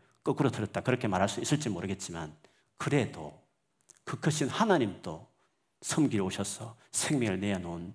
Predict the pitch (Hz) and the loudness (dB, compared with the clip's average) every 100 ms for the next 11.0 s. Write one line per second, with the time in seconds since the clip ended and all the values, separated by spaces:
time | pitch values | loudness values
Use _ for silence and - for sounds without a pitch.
0 | - - 104 101 - 85 90 - _ _ | -16 -6 -2 -2 -2 -6 -10 -10 _ _
1 | _ _ _ - 117 147 123 120 113 127 | _ _ _ -2 2 4 4 2 2 4
2 | 127 120 98 92 92 82 - - _ _ | 4 4 2 -2 -6 -6 -12 -16 _ _
3 | - - 120 170 170 160 170 180 156 110 | -8 2 8 10 10 8 6 6 6 4
4 | 98 92 - - _ _ _ _ _ _ | 0 -4 -10 -20 _ _ _ _ _ _
5 | _ - 165 143 107 85 - 90 - 82 | _ 0 0 0 -2 -4 -6 -12 -12 -16
6 | _ - 123 - - 98 90 92 - 110 | _ 0 0 2 0 0 -4 -6 -8 -10
7 | - _ 117 117 117 107 - - 117 - | -14 _ -2 -2 -2 -6 -4 -4 -4 -4
8 | 101 - 95 87 - 117 - _ _ - | -8 -8 -10 -10 -12 -14 -20 _ _ -8
9 | - - 113 - - _ _ _ _ _ | -6 -4 -2 -4 -12 _ _ _ _ _
10 | _ _ - - 160 180 - 87 - | _ _ -10 8 10 10 6 0 -2